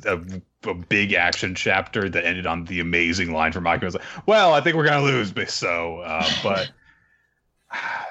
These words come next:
no other chapter introduced the concept of a capybara being a powerful <laughs> weapon that could potentially turn into a giant monster and go on a rampage. So I'm going to go with World Trigger, yes.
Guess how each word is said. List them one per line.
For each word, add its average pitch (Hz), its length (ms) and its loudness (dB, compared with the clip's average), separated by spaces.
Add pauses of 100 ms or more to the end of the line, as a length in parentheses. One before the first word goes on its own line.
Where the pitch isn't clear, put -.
(1300)
no 160 460 6
other 151 240 4
chapter 110 840 -2 (680)
introduced 135 540 0
the 113 80 0
concept 98 880 2 (680)
of 104 160 0
a 110 100 4
capybara 113 880 2
being 98 360 -4
a 101 80 -4
powerful 110 580 2
<laughs> - 20 -2
weapon 95 360 2
that 85 140 -2
could 117 120 -2
potentially 95 440 0
turn 104 220 0
into 95 220 -2
a 95 40 0
giant 95 320 2
monster 87 340 0
and 85 80 -2
go 90 80 0
on 85 100 2
a 78 40 -2
rampage. 80 600 0
So 87 360 2
I'm 98 220 0
going 123 360 4
to 113 120 -2
go 101 560 2
with 92 420 0
World 87 240 0
Trigger, 71 360 -4
yes. - 520 -4